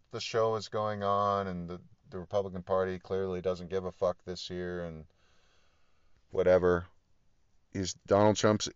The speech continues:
in an actual presidential debate. That's part of history now. Donald fucking Trump debating, if you wanna call it that, Hillary Clinton. Really just being this hulking, weird, menacing,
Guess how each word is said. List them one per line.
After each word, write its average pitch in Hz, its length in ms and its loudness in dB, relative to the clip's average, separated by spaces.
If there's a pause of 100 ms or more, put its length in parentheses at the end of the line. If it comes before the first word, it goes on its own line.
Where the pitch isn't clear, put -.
(240)
in 98 160 -8
an 101 140 -8
actual 104 420 -6
presidential 104 680 -6
debate. 95 420 -4
That's 95 200 -4
part 104 240 -2
of 98 120 -10
history 92 360 -10
now. 82 200 -8
Donald 92 420 -4
fucking 101 440 -4
Trump 90 360 -8 (840)
debating, 82 540 -8
if 76 160 -14
you 82 80 -12
wanna 85 240 -8
call 95 300 0
it 76 120 -6
that, 78 240 -4
Hillary 90 360 -8
Clinton. 67 380 -12 (240)
Really 92 260 -8
just 87 280 -12
being 92 260 -8
this 80 180 -12
hulking, 95 560 -6
weird, 98 480 -10 (880)
menacing, 95 800 -8